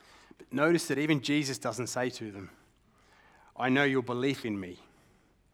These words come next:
I know your intellectual agreement with or assent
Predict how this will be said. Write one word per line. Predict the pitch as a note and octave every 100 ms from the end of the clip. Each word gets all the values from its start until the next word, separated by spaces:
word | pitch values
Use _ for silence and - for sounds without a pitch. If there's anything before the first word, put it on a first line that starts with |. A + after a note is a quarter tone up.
| _ - - - -
I | C3+
know | C#3 D3
your | D#3 C#3 C3
intellectual | D3+ D#3 D3 C#3 - C3+
agreement | B2 A#2+ C#3 C3+ A#2+
with | B2+ C#3 A#2 -
or | A#2+ A#2
assent | - - D3+ G#2+